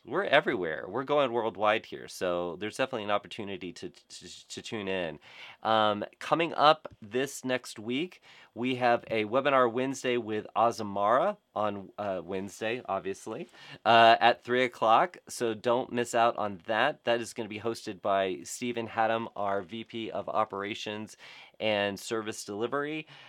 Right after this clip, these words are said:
Um, so look, look forward to that. Um, Azamara, very, very nice brand to work with, a nice, uh, luxurious experience, um, to work with.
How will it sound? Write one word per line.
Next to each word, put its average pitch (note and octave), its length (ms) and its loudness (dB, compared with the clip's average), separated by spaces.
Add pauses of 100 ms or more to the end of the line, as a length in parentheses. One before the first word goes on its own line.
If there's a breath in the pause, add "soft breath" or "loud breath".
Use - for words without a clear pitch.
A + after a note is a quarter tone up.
(140 loud breath)
Um, F#2 340 -2
so - 160 -6
look, A2+ 340 0
look A#2+ 280 -4
forward C#3 360 -2
to A#2 120 -6
that. A2 400 4
Um, G2 280 -6
Azamara, G#2+ 760 0
very, A2+ 460 -2
very G2+ 440 -2 (180)
nice G2+ 720 -6 (640)
brand A#2+ 600 -2 (100)
to - 180 -14
work A#2 380 -2
with, B2 460 -2
a F#2+ 120 -12
nice, G2+ 720 -6
uh, E2+ 360 -8
luxurious C3 680 -8
experience, E2+ 800 -10 (440 loud breath)
um, F#2+ 200 -6
to A2 120 -14
work G#2 200 -8
with. G2+ 260 -4